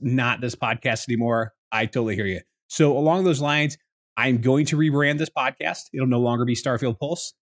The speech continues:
It's gonna be R P G Pulse. So again, it'll be a home for talking about conversations around R P Gs and open world games. So whether that's a C R P G, a J R P G,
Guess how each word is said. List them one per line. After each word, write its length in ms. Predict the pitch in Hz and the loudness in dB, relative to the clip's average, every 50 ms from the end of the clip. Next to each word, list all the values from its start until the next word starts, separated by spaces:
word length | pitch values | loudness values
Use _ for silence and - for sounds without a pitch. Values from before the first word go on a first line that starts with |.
| _ - | _ -6
It's 160 | 135 120 - | -6 -2 0
gonna 100 | 143 123 | 0 0
be 140 | 117 113 - | 0 0 0
R 180 | - 120 127 | -2 -4 -2
P 160 | 113 - 127 | 0 -2 -2
G 180 | 120 110 120 110 | 0 0 -2 -2
Pulse. 440 | - - 101 95 95 - - - - _ _ _ | -2 -4 -6 -6 -6 -8 -12 -16 -16 _ _ _
So 240 | - - 131 120 117 | 0 2 2 4 4
again, 400 | 120 110 123 120 110 101 95 - - _ _ _ _ _ | 2 2 2 2 2 0 -2 -8 -12 _ _ _ _ _
it'll 140 | - 131 127 | -2 0 2
be 80 | 131 123 | 2 2
a 60 | 110 | 2
home 200 | 123 127 127 120 | 2 0 0 -2
for 360 | - - 120 113 113 110 101 - | -2 -2 -2 0 0 -2 -2 -4
talking 180 | - 120 117 120 | -4 -4 -2 -2
about 240 | 117 107 101 104 - | -2 -2 -4 -4 -4
conversations 540 | - 123 110 113 - 117 107 98 113 95 | -4 -4 -4 -2 -4 -4 -4 -4 -6 -6
around 160 | 101 98 98 - | -6 -8 -8 -6
R 140 | - 107 101 | -6 -6 -6
P 180 | - - 113 107 | -4 -4 -6 -6
Gs 520 | 101 110 135 175 190 190 190 180 - - - _ _ _ _ _ _ _ _ - | -4 -4 -4 -4 -4 -4 -6 -8 -10 -14 -18 _ _ _ _ _ _ _ _ -4
and 220 | 123 120 120 - - | -2 -2 -2 0 -2
open 220 | 113 - - 120 | -4 -4 -2 -2
world 200 | 113 110 110 92 | -2 -2 -2 -4
games. 380 | 92 78 78 76 76 - - - | -6 -8 -8 -10 -12 -14 -16 -18
So 180 | - - - 101 | -14 -10 -8 -6
whether 280 | 104 101 92 101 98 90 | -6 -4 -4 -6 -6 -4
that's 240 | 95 92 87 - | -6 -6 -6 -6
a 120 | 95 92 92 | -8 -8 -4
C 180 | - 143 143 143 | -2 -2 0 0
R 100 | 139 135 | 0 0
P 140 | - 135 127 | 0 -2 -2
G, 320 | 117 127 127 131 127 123 | 0 0 2 2 2 0
a 80 | 113 101 | 0 0
J 160 | 131 127 131 | 0 0 0
R 100 | 131 123 | 0 0
P 140 | - 127 117 | -2 -6 -6
G, 380 | 110 123 123 120 120 120 117 | -4 -4 -4 -4 -2 -4 -4